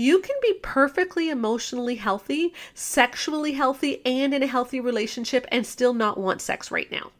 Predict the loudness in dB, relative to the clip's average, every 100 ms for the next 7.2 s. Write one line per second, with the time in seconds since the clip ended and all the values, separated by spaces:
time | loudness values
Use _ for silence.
0 | -4 0 2 0 -6 -4 -2 0 -2 0
1 | 0 -2 -2 2 2 0 -4 -2 0 0
2 | 0 -4 -2 4 6 4 0 -2 -2 -2
3 | -2 -2 -2 -4 -4 -2 0 2 0 0
4 | 0 0 0 0 0 0 -2 0 -2 -4
5 | -8 -8 -10 -8 0 2 2 -2 -2 -2
6 | -2 -4 -4 -4 -4 -6 -6 -4 -2 0
7 | -2